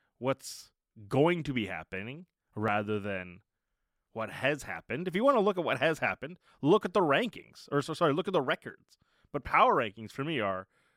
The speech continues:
who are actually the best teams. You take new data as, as well, but you are trying to project, okay, who are the best teams,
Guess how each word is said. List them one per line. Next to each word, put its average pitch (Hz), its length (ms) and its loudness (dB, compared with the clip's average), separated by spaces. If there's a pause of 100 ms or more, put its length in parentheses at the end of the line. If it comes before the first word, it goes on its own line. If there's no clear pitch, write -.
who 240 160 2
are 233 100 8
actually 190 360 2
the 131 100 0
best - 460 -4
teams. 90 540 -18 (200)
You 123 80 -14
take 143 400 -4
new 139 160 -2
data 127 260 2 (120)
as, 117 100 -10 (100)
as 113 140 -8
well, 117 300 -6 (380)
but 139 80 0
you 139 120 4
are 156 100 6
trying 160 140 0
to 143 60 0
project, 127 440 -2
okay, 131 160 -2
who 135 120 4
are 202 60 4
the 170 100 0
best 135 340 -2
teams, 135 480 -10